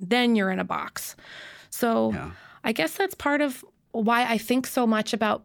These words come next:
Speaker 1: fear and pain, is not necessarily 'cause I am the largest bummer that I know, but because I'm always trying to come up with a theory of agency. How much can we tell people to try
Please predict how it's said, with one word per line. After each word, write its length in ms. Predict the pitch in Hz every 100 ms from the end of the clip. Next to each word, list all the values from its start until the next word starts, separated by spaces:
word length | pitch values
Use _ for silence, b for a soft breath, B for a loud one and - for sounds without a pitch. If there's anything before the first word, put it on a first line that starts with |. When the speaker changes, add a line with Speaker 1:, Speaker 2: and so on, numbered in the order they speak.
| _
Speaker 1:
fear 360 | - 247 240 220
and 120 | 202
pain, 420 | - 302 185 190
is 180 | 208 233
not 240 | 233 - _
necessarily 480 | 220 226 226 208 196
'cause 200 | 214 208
I 160 | 190 196
am 400 | 196 190 196 - _ _ _ _ _ _ _
the 280 | 214 214 208
largest 560 | 196 214 240 233 - -
bummer 460 | 202 190 196 202 -
that 140 | 214 202
I 160 | 196
know, 480 | 196 185 175 175 202 B B B B -
but 380 | 220 208 214 - -
because 300 | 233 247 247
I'm 140 | 247
always 180 | 294 381
trying 180 | 339 311
to 40 |
come 220 | - 247
up 160 | 226 226
with 100 | 214
a 80 | 208
theory 340 | - 220 208
of 120 | 180
agency. 580 | 190 262 220 196 - 165
How 240 | - 247 277
much 300 | 262 269 -
can 240 | 240 226
we 120 | 226
tell 240 | 220 233 262
people 380 | - 220 208 202
to 180 | - 202
try 640 | - 226 269 196 160 -